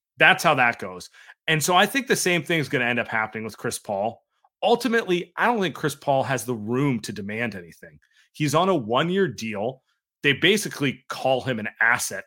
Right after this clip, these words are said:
every time they get interviewed. I mean, how many times have they said optionality? They, they don't even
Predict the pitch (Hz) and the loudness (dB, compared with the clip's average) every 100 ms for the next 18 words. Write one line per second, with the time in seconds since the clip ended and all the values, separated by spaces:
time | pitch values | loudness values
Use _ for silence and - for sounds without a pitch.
0 | 113 110 113 - 117 107 95 98 - 117 | -10 -8 -6 -4 -4 -4 -10 -14 -10 -8
1 | 98 85 87 - - - 139 139 185 254 | -8 -12 -18 -18 -20 -6 -2 0 0 0
2 | 220 202 202 165 - 123 120 139 - 110 | -2 -4 -2 -4 -4 -4 -4 -4 -4 -4
3 | 110 143 98 76 _ _ _ _ _ _ | -2 -2 -4 -10 _ _ _ _ _ _
4 | - 160 143 175 226 247 170 | -2 -2 2 2 4 2 0